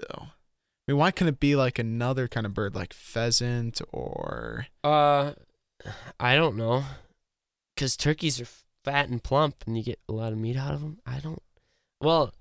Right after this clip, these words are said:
Speaker 2: at the first Thanksgiving, they supposedly ate venison.
Speaker 1: Exactly, they ate venison. And, uh,
Speaker 2: For
Speaker 1: what's
Speaker 2: people that don't know what that is, that's deer meat, isn't it?
Speaker 1: Yep, and they
Speaker 2: Yep.
Speaker 1: also ate lobster and fish.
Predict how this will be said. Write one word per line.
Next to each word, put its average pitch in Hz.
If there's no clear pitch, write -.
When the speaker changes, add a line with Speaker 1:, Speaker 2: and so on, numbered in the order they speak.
Speaker 2:
at 147
the 143
first 190
Thanksgiving, 127
they 127
supposedly 127
ate 123
venison. 131
Speaker 1:
Exactly, 143
they 123
ate 135
venison. 123
And, 135
uh, 120
Speaker 2:
For 151
Speaker 1:
what's 139
Speaker 2:
people 165
that 139
don't 143
know 139
what 131
that 127
is, 135
that's 123
deer 135
meat, 107
isn't 113
it? 131
Speaker 1:
Yep, 143
and 127
they 123
Speaker 2:
Yep. 123
Speaker 1:
also 127
ate 120
lobster 123
and 120
fish. -